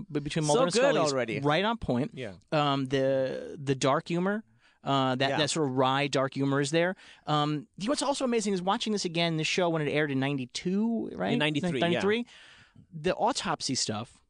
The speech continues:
Speaker 2: Yeah.
Speaker 1: That, there, there, there weren't a thousand autopsy shows on T V
Speaker 2: No.
Speaker 1: then. There, there, you just
Speaker 2: That's
Speaker 1: didn't see that.
Speaker 2: true.
Speaker 1: And all this C S I stuff came afterwards.
Speaker 2: Oh, that's
Speaker 1: In,
Speaker 2: right.
Speaker 1: in, in, in ninety-three, watching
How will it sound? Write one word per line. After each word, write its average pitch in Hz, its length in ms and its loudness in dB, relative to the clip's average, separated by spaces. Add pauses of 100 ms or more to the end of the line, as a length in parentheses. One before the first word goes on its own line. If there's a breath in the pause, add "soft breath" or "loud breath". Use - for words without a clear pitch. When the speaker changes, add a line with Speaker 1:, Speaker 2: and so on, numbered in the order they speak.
(360)
Speaker 2:
Yeah. 107 220 -4 (720)
Speaker 1:
That, 180 180 -2
there, 214 180 2
there, 220 200 2
there 208 180 0
weren't 240 220 0
a - 20 -6
thousand 190 360 -2
autopsy 165 360 -2
shows 104 240 -2
on 101 100 -6
T - 120 -6
V - 40 -2
Speaker 2:
No. 196 180 2
Speaker 1:
then. 90 200 -4 (300 loud breath)
There, 180 160 2
there, 202 100 2
you 196 180 0
just 226 140 0
Speaker 2:
That's 240 100 0
Speaker 1:
didn't 254 140 2
see 370 260 4
that. 330 80 4
Speaker 2:
true. 175 240 2
Speaker 1:
And 196 140 0
all 214 140 2
this 262 160 -2
C 240 260 0
S 220 160 0
I 220 160 2
stuff 139 320 0
came 156 260 0
afterwards. 156 480 0
Speaker 2:
Oh, 247 120 0
that's 262 240 -4
Speaker 1:
In, 294 40 -2
Speaker 2:
right. 302 320 2
Speaker 1:
in, 220 160 0
in, 208 180 0
in 202 120 0
ninety-three, 240 540 0
watching 196 580 0